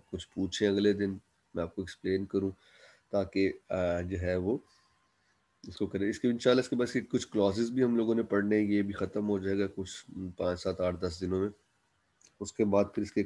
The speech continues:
जो कुछ क्लॉजेज, इंपॉर्टेंट जो क्लॉजेज हैं, इसकी शिकें जो है आर्टिकल्स की, कोई पन्द्रह, बीस, पच्चीस, तीस में उनको टेक करूँगा आपके लिए। अ, उसको फिर उनको भी एक दफ़ा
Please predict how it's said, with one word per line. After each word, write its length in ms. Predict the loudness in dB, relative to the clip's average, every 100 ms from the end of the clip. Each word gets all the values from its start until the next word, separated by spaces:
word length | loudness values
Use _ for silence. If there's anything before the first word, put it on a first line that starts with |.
| -4 _ _ _ _ -4
जो 160 | -2 0
कुछ 260 | -2 -4
क्लॉजेज, 500 | 0 6 6 6 6
इंपॉर्टेंट 500 | 4 6 4 6 2
जो 60 | 2
क्लॉजेज 380 | 4 4 4 2
हैं, 60 |
इसकी 180 | 0 0
शिकें 340 | -2 0 2 4
जो 120 | 4
है 80 | 4
आर्टिकल्स 520 | 2 2 0 0 0
की, 220 | -4 -4 -6 -16 -16 -16 -10
कोई 100 | -6
पन्द्रह, 300 | -2 2 2
बीस, 260 | 4 0 0
पच्चीस, 420 | -4 -2 -4 0
तीस 280 | -2 0 2
में 160 | 2
उनको 240 | 2 -2 -2
टेक 320 | -2 -2 -2
करूँगा 360 | -2 0 2
आपके 240 | 0 0 -4
लिए। 200 | -2 -6 -10 _ -20 -20 -20 _ -4
अ, 320 | 0 0 0 -4
उसको 260 | -10 -10
फिर 180 | -4 -2
उनको 260 | -2 0 0
भी 100 | 0
एक 80 | -2
दफ़ा 240 | -2